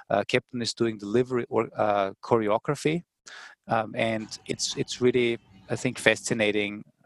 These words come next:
uh, the, the new approach. It's not that Kapton maybe uses the, it's the only tool that uses this approach, but I think in the open source space, we are definitely, uh, one of the few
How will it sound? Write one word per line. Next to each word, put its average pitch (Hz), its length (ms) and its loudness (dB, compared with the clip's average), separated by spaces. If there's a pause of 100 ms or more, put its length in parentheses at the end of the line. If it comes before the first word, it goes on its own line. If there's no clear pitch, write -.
uh, 117 360 -8 (160)
the, 117 100 8
the 113 120 0
new 113 160 0
approach. 95 420 -2
It's - 140 -2
not 156 100 6
that 147 160 0
Kapton 131 420 -2
maybe 120 240 0
uses 123 260 -2
the, 110 220 -2
it's 107 300 -10
the 117 100 0
only 120 240 0
tool 131 240 0
that 123 160 -2
uses 123 240 -2
this - 200 -6
approach, 117 440 -2 (400)
but 110 120 4
I 110 40 -2
think 117 260 -4
in 113 120 -2
the 107 140 2
open 104 240 0
source 107 260 -2
space, 101 340 0
we 101 100 2
are 95 120 2
definitely, 95 840 -2
uh, 92 120 -4
one 104 140 0
of 101 60 -4
the 98 60 -2
few 95 420 -2